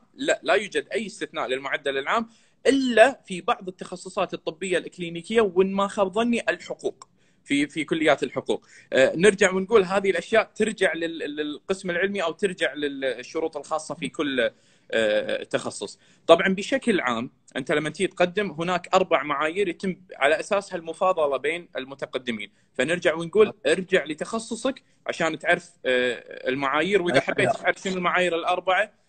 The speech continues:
Speaker 1: آه، أتوقع أن مصطفى ممكن، آه،
Speaker 2: موجود.
Speaker 1: يفيدكم أكثر.
Speaker 2: موجود. شوف، كل شيء تحتاجونه يخص دراسات العليا،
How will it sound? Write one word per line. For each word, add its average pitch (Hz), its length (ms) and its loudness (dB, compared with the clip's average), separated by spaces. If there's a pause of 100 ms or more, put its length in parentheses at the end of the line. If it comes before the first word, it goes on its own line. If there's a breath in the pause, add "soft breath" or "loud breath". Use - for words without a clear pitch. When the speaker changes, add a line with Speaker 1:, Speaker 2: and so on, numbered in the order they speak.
(160)
Speaker 1:
آه، 98 340 -6
أتوقع 156 340 -4
أن 143 140 -8
مصطفى 151 420 -6
ممكن، 147 420 -10
آه، 117 300 -2
Speaker 2:
موجود. 175 180 -2
Speaker 1:
يفيدكم 127 260 -2
أكثر. 113 240 -6 (1120)
Speaker 2:
موجود. 160 460 0
شوف، 143 140 -6
كل 190 220 6
شيء 175 200 2
تحتاجونه 151 680 2
يخص - 480 -4
دراسات 135 600 2
العليا، 110 440 -12